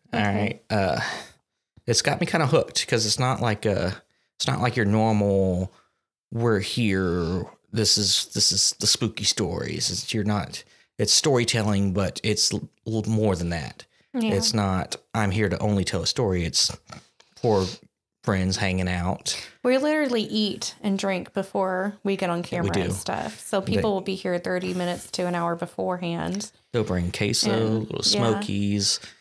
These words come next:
Speaker 2: Yeah.
Speaker 1: any, any little party
Speaker 2: And then
Speaker 1: food
Speaker 2: we'll
Speaker 1: you can
Speaker 2: hang
Speaker 1: think
Speaker 2: out
Speaker 1: of.
Speaker 2: afterwards, too. Like, we hang out. We're friends.
Speaker 1: Mm-hmm. And so it's, it's four friends hanging out and just having a good time. I, me as a listener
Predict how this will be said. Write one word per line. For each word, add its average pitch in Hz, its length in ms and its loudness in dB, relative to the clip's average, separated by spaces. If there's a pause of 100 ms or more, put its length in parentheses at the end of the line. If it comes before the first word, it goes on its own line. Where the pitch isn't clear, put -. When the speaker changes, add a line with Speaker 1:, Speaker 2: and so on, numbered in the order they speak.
Speaker 2:
Yeah. 220 240 0
Speaker 1:
any, 110 420 2
any 131 200 2
little 110 320 2 (180)
party - 260 -2
Speaker 2:
And 247 80 0
then 240 60 4
Speaker 1:
food 240 40 4
Speaker 2:
we'll 240 100 4
Speaker 1:
you - 40 2
can 254 60 2
Speaker 2:
hang 247 60 2
Speaker 1:
think 240 100 4
Speaker 2:
out 226 80 4
Speaker 1:
of. 214 60 2
Speaker 2:
afterwards, 220 480 -2
too. 254 360 -2
Like, 190 200 0
we 240 120 0
hang 247 260 2
out. 233 320 2 (160)
We're 240 140 0
friends. 233 480 0 (300)
Speaker 1:
Mm-hmm. 120 340 4 (680)
And 92 220 2
so 98 280 2
it's, 98 200 0
it's - 180 -4
four 113 260 2
friends 107 340 0
hanging 104 260 2
out 98 260 0
and 98 140 2 (120)
just - 160 -2
having 95 180 0
a 95 40 0
good 92 140 0
time. 101 240 0
I, 95 100 0 (600)
me 110 300 4
as 95 160 2
a 92 180 2 (360)
listener 113 600 2